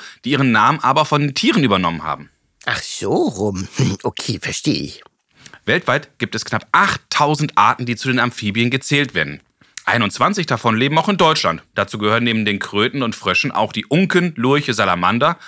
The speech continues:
Speaker 1: aber auch Axolotl.
Speaker 2: Äh, Axel, Axel, wer?
Speaker 1: <laughs> Übrigens, eigentlich quaken Frösche viel lauter als Kröten.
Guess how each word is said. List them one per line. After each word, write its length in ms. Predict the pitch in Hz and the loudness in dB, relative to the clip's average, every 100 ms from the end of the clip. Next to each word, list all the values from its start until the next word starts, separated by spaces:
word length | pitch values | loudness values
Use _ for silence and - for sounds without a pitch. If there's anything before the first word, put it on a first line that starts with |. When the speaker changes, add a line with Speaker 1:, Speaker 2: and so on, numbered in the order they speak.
| - | -2
Speaker 1:
aber 300 | 123 185 180 | 2 4 4
auch 120 | 170 - | 4 0
Axolotl. 680 | - - 165 208 127 80 - _ _ - | 0 0 4 4 2 -2 -6 _ _ -10
Speaker 2:
Äh, 140 | 151 - 139 113 143 151 - | -10 -10 -12 -10 -6 -6 -6
Axel, 380 | - - - 240 - | -6 -4 -2 -2 -2
Axel, 340 | - - 185 110 | -4 0 0 -2
wer? 300 | 151 151 339 403 392 - - - - 135 | -6 -2 0 2 0 -6 -10 -8 -4 -2
Speaker 1:
<laughs> 400 | 147 - - - | -2 -6 -10 -2
Übrigens, 340 | 147 135 110 - - 151 | 2 2 0 -4 -2 0
eigentlich 420 | 233 254 147 - | 2 0 -4 -2
quaken 340 | - 220 - | 0 2 0
Frösche 360 | - 113 - 139 | -2 -2 0 -2
viel 280 | - 214 262 | 0 0 2
lauter 440 | 226 254 269 - | 4 2 0 -4
als 200 | 82 - | -6 -6
Kröten. 380 | - 110 87 | 0 -2 -2